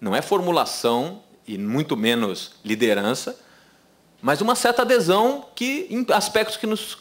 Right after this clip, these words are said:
faziam um certo sentido, inclusive bastante, por exemplo, na questão da, da, da Basileia, bastante descolado das outras estratégias diplomáticas e empresa-, e internacionais. Tá certo? Pra pegar os outros arranjos, a gente assinou o T N P em noventa e sete.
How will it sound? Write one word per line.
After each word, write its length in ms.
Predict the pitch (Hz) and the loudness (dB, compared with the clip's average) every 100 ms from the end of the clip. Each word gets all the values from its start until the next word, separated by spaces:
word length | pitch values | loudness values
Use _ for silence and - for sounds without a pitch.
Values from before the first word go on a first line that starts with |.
| _ _ _ - | _ _ _ -20
faziam 720 | - 220 165 185 208 240 240 | -2 -2 0 0 0 -4 -8
um 80 | 190 | -10
certo 280 | - 202 202 | 0 0 0
sentido, 520 | - 214 208 208 240 - _ _ _ _ _ _ - | -6 -6 -4 -4 -6 -10 _ _ _ _ _ _ 0
inclusive 440 | 226 220 135 214 | 4 4 2 0
bastante, 500 | 202 - - 226 247 | 0 0 2 2 2
por 120 | 139 | 0
exemplo, 180 | 117 120 | 2 0
na 60 | - | -2
questão 260 | 123 160 | -4 -2
da, 60 | 139 | 0
da, 180 | 120 110 | 0 0
da 240 | 113 117 | 2 2
Basileia, 400 | 120 113 117 175 | 2 0 2 2
bastante 280 | 190 220 220 | 2 0 -2
descolado 460 | - - 151 185 | -2 2 4 2
das 160 | 185 185 | 2 0
outras 240 | 202 214 | 0 -2
estratégias 640 | 208 262 269 175 131 98 92 | -4 -4 0 0 0 -4 -8
diplomáticas 800 | 104 107 104 110 - - 156 170 | -8 -6 -4 -4 -6 -8 -10 -10
e 20 | |
empresa-, 320 | 180 - - | -10 -8 -8
e 160 | 160 180 | -10 -10
internacionais. 720 | 185 - - 247 - - - - - - - - _ _ _ _ | -8 -6 -6 -6 -8 -12 -20 -20 -20 -20 -20 -20 _ _ _ _
Tá 80 | - | -2
certo? 220 | 175 214 | 0 2
Pra 100 | - | 2
pegar 260 | 330 330 294 | 2 4 4
os 120 | 175 | 4
outros 280 | 233 233 151 | 4 4 2
arranjos, 360 | 120 196 220 151 | 2 2 2 2
a 60 | |
gente 200 | 180 262 | 2 0
assinou 360 | - 262 170 170 | 0 0 2 2
o 40 | |
T 120 | 156 | 2
N 120 | 131 113 | 0 0
P 160 | - | -2
em 80 | 226 | 0
noventa 320 | 269 247 285 | 0 0 -2
e 40 | 320 | -4
sete. 600 | - - - - - | -2 -2 -2 -8 -12